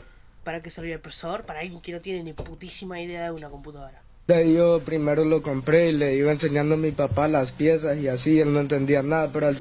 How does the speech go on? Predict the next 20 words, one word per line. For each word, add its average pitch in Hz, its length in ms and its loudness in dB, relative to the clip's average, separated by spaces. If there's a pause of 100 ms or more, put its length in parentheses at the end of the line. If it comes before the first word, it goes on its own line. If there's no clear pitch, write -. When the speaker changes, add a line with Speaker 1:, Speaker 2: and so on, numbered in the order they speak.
Speaker 1:
<laughs> - 80 -14
Me 214 80 -2
pasa 202 320 -8
exactamente 185 720 -8
lo 170 120 -8
mismo. 156 340 -14
Mirá, 208 240 -6
mirá, 254 460 -6
la 175 160 -12
tarjeta 220 500 -12
gráfica 233 480 -10
nueva. 190 380 -6
¿Qué 202 160 -12
verga 165 340 -12
eso? - 220 -20 (260)
De 147 120 -10
gráfica, 208 680 -6 (560)
no 226 400 -10
parece 180 400 -12
que 160 120 -14